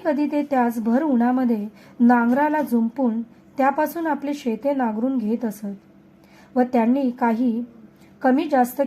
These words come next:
केले असता त्यांचे अंगावर बैलांप्रमाणे कोरड्यांचे वळचे वळ उठवीत.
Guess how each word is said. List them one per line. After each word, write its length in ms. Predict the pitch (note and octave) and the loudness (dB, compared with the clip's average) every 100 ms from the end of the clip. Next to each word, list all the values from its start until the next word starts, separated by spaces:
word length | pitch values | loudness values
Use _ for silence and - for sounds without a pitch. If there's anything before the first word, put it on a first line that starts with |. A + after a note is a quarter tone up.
| C4 | 0
केले 220 | A3 C#4 | 0 2
असता 340 | A#3+ - B3 | 0 0 -2
त्यांचे 380 | B3 A#3+ A#3+ A#3+ | 0 0 2 0
अंगावर 460 | G#3 G#3 A#3+ A3 G3+ G#3 - - - A#3+ | -2 2 2 2 -4 -8 -20 -20 -6 2
बैलांप्रमाणे 1040 | B3 B3+ C#4 D#4+ D#4 C4+ A#3 A#3 A3+ A3 | 6 6 4 2 0 2 2 0 -2 -6
कोरड्यांचे 720 | - B3 A#3 A#3 C4 B3+ D4 | 0 4 4 4 2 0 0
वळचे 440 | C4+ G#3 G#3 C4+ | 0 -2 -2 -2
वळ 240 | B3 G#3 A#3 | 0 0 -2
उठवीत. 400 | A3 G3 F#3+ | -2 -6 -8